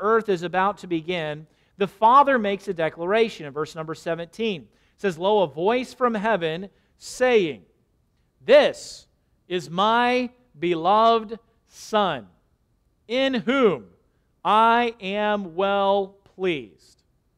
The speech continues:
This is my beloved Son, in whom I am well pleased.'"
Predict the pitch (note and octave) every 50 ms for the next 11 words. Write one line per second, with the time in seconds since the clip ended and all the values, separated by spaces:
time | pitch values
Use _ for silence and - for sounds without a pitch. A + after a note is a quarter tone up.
0 | _ _ _ _ _ _ _ D3 D3+ A#3 C#4+ D4+ D4+ - - - - A#3 A#3 A#3
1 | A#3 A3+ G3 - F#3+ G3 G#3 G#3+ G#3+ G#3+ G3+ F3+ F#3+ F3 F3 F3 F#3+ G#3 G3+ G#3
2 | G#3 G3+ G3 G3+ - _ - - - - G3+ G3 E3+ C#3+ B2 A2 G2+ _ _ _
3 | E3+ F#3+ F#3+ F3+ E3 G3 A#3+ B3 C4 C#4 C4 A#3+ G3 G#3 G#3+ G#3+ G#3+ G#3 G#3 G3
4 | F3+ F#3 F3+ F3+ F3 - - B3 A#3 F3 C3+ -